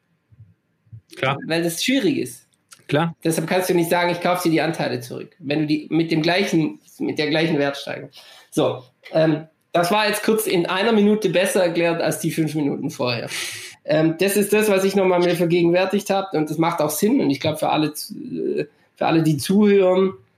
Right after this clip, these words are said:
Speaker 2: ist das was, das muss man sich immer vor Augen führen. Ja, es ist in, in, in, in der Startup-Szene schon so ein bisschen,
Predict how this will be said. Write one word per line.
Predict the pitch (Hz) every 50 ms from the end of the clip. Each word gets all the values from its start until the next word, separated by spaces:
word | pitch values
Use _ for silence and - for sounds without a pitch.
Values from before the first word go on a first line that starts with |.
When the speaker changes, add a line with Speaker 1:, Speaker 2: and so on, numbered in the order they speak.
| _ _ _ _ _
Speaker 2:
ist | - 170 165 -
das | 190 185 185 190
was, | 180 175 175
das | - 165
muss | 160 175 175 -
man | 180 165 160
sich | 160 160 165
immer | - 180 185 175
vor | 175 175 - 135
Augen | 160 170 185 190 196
führen. | - - 196 190 190 185 185 -
Ja, | - 156 160 160
es | 160 160 156
ist | 156 151 - - -
in, | - - - - - - - 143 151 147
in, | - 156 156 - - - - - - - -
in, | - 151
in | 139 147 156
der | 151 151
Startup-Szene | 151 - - 170 180 180 - 165 - - - - 180 175 170 165 151
schon | - - 190 196 196
so | 185 185
ein | 180
bisschen, | 170 175 165 - - 180 175 175 170 165 165 165